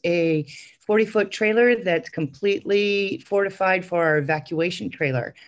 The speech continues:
So we practice our evacuation processes every three, four weeks.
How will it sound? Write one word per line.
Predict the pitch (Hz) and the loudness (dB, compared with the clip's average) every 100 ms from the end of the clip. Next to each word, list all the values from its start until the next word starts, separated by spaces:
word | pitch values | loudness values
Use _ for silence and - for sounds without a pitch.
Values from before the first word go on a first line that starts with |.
| _ - | _ -8
So | - 165 | -2 2
we | 170 | 2
practice | 160 - 185 180 220 - | 0 0 -2 0 -4 -4
our | - 175 | -2 0
evacuation | 170 170 170 175 165 160 - 151 | 2 2 0 -2 -2 -2 -4 -6
processes | - 151 - 160 156 190 254 262 - | -4 -6 -4 -8 -6 -6 -8 -8 -4
every | 170 170 165 175 180 185 185 185 180 - - _ - | -2 -2 -2 0 0 0 0 -2 -6 -16 -20 _ -6
three, | 170 180 180 180 | 0 2 2 0
four | 180 170 175 | -2 -2 -2
weeks. | 170 214 311 - | 0 -2 -4 -10